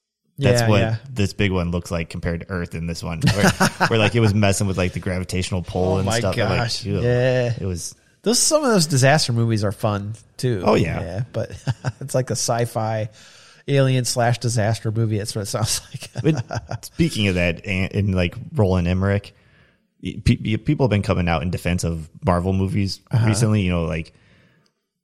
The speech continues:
Speaker 1: who was it? Francis Ford Coppola and those guys have been talking shit about him.
Speaker 2: Oh, yeah,
Speaker 1: We, we've
Speaker 2: yeah.
Speaker 1: talked about it.
Speaker 2: Yeah, right.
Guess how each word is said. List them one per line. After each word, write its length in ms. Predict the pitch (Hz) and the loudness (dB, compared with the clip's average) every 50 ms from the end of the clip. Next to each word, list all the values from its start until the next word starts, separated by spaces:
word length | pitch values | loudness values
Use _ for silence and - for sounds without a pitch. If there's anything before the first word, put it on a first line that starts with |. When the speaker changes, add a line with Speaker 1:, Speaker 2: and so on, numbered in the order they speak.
| _ _ _ | _ _ _
Speaker 1:
who 140 | - 110 | 2 2
was 240 | 95 85 80 80 80 | 2 2 -2 -4 -6
it? 280 | 78 76 76 - _ - | -6 -8 -10 -12 _ -10
Francis 380 | - - 98 90 82 87 85 | -4 -2 0 0 0 -2 -4
Ford 260 | - - 98 90 85 82 | -4 -2 -2 -2 -2 -2
Coppola 720 | - 90 85 80 - 85 82 82 85 85 85 85 82 82 | -4 -4 -4 -2 -2 0 0 0 2 2 0 0 0 -2
and 220 | 80 82 78 - | -2 -4 -6 -4
those 240 | 78 90 90 92 85 | -4 -2 -2 -2 -4
guys 300 | - 90 85 85 85 80 | -4 -4 -4 -4 -4 -6
have 80 | 80 | -6
been 120 | 82 80 80 | -8 -10 -8
talking 360 | - - 87 85 - - 78 | -4 -2 -2 -2 -2 -4 -8
shit 200 | - - 85 82 | -6 -6 -4 -4
about 240 | 82 82 82 82 82 | -2 -2 -2 0 0
him. 60 | - | 2
Speaker 2:
Oh, 100 | 175 165 | 4 4
yeah, 200 | 151 147 139 131 | 4 4 4 4
Speaker 1:
We, 40 | 123 | 4
we've 140 | 120 127 107 | 4 2 2
Speaker 2:
yeah. 60 | 101 | 2
Speaker 1:
talked 220 | 85 80 80 - | 0 -2 -2 -2
about 220 | - 80 80 80 76 | -4 -4 -4 -4 -4
it. 160 | 73 135 131 | -2 0 0
Speaker 2:
Yeah, 140 | 117 107 98 | 0 -2 -2
right. 340 | 98 98 101 107 107 - | -4 -4 -4 -4 -4 -6